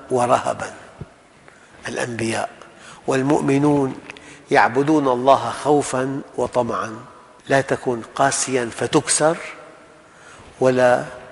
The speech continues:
ليناً فتعصر. نعم. نحن في اللغة أقوى الحركات الكسر، قبلها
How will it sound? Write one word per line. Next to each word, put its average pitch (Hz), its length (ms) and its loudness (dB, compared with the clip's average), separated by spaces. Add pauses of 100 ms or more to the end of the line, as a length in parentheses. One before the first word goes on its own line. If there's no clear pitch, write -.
(480)
ليناً 135 460 4
فتعصر. 110 680 -2 (2000)
نعم. - 100 -12 (1400)
نحن - 220 -2
في 120 100 -6
اللغة 127 480 2 (1300)
أقوى 156 280 4
الحركات 120 840 -2 (1700)
الكسر، 120 460 -4 (2000)
قبلها 139 680 6